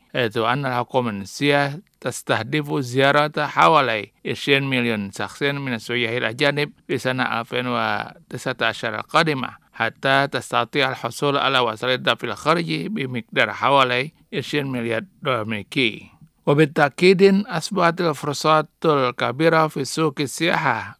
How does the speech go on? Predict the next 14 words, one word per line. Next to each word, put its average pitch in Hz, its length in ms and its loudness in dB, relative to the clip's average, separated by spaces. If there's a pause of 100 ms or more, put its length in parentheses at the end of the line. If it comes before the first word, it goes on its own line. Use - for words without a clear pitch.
arkilatan 143 1120 0 (140)
lil 143 160 2
hukum 151 400 0
Indonesia 147 560 4
litakuna 151 800 4
qadiratun 151 1200 2
ala 135 640 4
istifadatil 143 960 2 (240)
imkanati 131 880 2
tabi'iyatil 135 800 0
mawjudah 123 680 0
ala 127 220 -2
nahwil 120 420 -6
amthal, 110 600 0